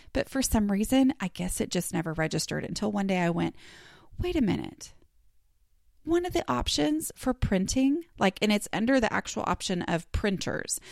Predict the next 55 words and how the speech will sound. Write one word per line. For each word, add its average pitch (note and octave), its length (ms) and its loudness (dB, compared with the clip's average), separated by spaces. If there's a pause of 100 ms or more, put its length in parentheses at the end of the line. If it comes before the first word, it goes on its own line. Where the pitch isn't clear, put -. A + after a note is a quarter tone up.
(160)
So, G#3 140 4
like, F3+ 160 6
if F#3 120 0
you A#3+ 180 4
have B3+ 260 6
your B3 120 8
printer A#3 380 6
set F#3 220 4
up G3 180 6
to - 80 2
just F3 220 0
be G3+ 80 2
the F3+ 100 4
default F#3+ 540 2
printer, F#3 380 4 (540)
if - 160 2
you A#3 80 8
go C4 200 10
in A#3 180 6
there A#3 160 8
like G3 260 4
you're G3+ 120 2
going F#3 260 2
to E3+ 380 0 (100)
change F#3+ 540 4
the F#3 100 4
printer C4 680 8 (100)
that - 160 -8
this, - 280 2
I, - 140 2 (120)
that F3 160 -2
this, - 300 -2
um, E3+ 180 -2
document's - 500 -4
going F#3 280 0
to, D#4+ 300 0 (920)
you G#3+ 120 6
just F#3+ 200 2
do G3+ 120 8
it A3+ 80 6
like A#3+ 180 4
you're C#4+ 80 0
printing. G#3 340 2
You G3+ 100 0
hit, F3+ 200 2 (400)
it - 80 4
says, F#3 160 6
"Print G#3 240 8
this B3 140 4
for B3+ 100 4
your B3+ 100 8
records." A3+ 360 6
You - 40 4
hit G3+ 140 2
print. B3 420 8